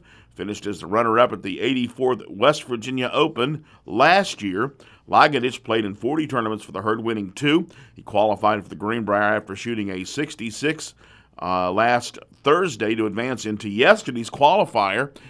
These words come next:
at Glade Springs. And the Canton native shot another sixty-six to get into a playoff. Lagadich then hit par on his first playoff hole to qualify for the tournament.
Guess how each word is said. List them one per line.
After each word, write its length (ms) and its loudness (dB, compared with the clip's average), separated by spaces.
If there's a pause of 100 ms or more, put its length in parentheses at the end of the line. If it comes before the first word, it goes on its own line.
(140)
at 200 -12
Glade 380 2
Springs. 680 -2 (400)
And 120 -14
the 60 -14
Canton 360 -6
native 280 -2
shot 240 2
another 320 0
sixty-six 760 -4
to 120 -16
get 280 -4
into 240 -2
a 40 -6
playoff. 560 2 (300)
Lagadich 500 0
then 140 -6
hit 240 -6
par 240 6
on 160 4
his 120 -4
first 340 -2
playoff 420 2
hole 380 0 (260)
to 80 -14
qualify 760 0
for 200 -12
the 80 -12
tournament. 500 -2